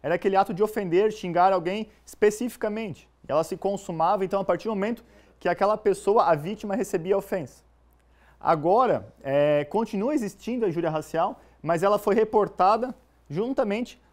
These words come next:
lá com os crimes de racismo, que é aquele crime, por exemplo, de impedir,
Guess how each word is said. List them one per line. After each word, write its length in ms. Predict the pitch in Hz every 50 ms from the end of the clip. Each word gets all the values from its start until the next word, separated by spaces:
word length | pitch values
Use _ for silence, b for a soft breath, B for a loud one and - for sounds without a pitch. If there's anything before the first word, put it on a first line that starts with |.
| b
lá 260 | - 156 170 196 220 220
com 180 | - - 226
os 120 | 240 - -
crimes 240 | - 185 220 220
de 80 | 180 202
racismo, 640 | - 196 196 277 - - 220 254 254 185 151 151
que 120 | 139 - 175
é 40 | 175
aquele 260 | 175 - 202 208 202
crime, 260 | 202 - 202 226 220
por 340 | - - _ - 190 233 240
exemplo, 480 | 220 185 151 165 196 240 240 - 156 123 b b b b b
de 140 | - 131 165
impedir, 760 | 214 254 254 - - 214 196 156 143 175 220 277 285 196 107